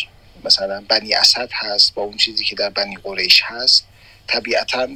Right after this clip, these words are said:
متفاوت می‌شه به لحاظ تفاوت‌هایی که در، اه، محیط‌های زندگیشون، در جغرافیای زیستیشون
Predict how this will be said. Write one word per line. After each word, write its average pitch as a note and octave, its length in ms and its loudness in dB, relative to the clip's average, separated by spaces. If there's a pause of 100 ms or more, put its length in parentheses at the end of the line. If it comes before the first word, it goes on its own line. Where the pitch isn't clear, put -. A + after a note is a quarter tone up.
(840)
متفاوت A2 680 -2 (1500)
می‌شه F#2+ 360 2 (140)
به A2 80 -6
لحاظ G#2 340 0 (720)
تفاوت‌هایی A2+ 680 -4
که - 120 -4
در، A#2 220 0 (640)
اه، G#2+ 60 -12
محیط‌های A2+ 800 -4
زندگیشون، - 720 0
در E2+ 140 -2
جغرافیای G2+ 840 -4
زیستیشون - 760 2